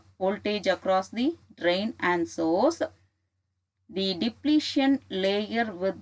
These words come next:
will increase and it forms a wedge shaped channel.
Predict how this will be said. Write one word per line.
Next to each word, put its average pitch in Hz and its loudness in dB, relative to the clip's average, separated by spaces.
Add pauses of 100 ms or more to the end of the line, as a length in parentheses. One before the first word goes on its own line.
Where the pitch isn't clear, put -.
will 262 0 (420)
increase 311 0 (520)
and 202 4 (120)
it 180 -2 (100)
forms 240 2
a 233 4 (280)
wedge 190 -2 (180)
shaped 170 2 (420)
channel. 143 2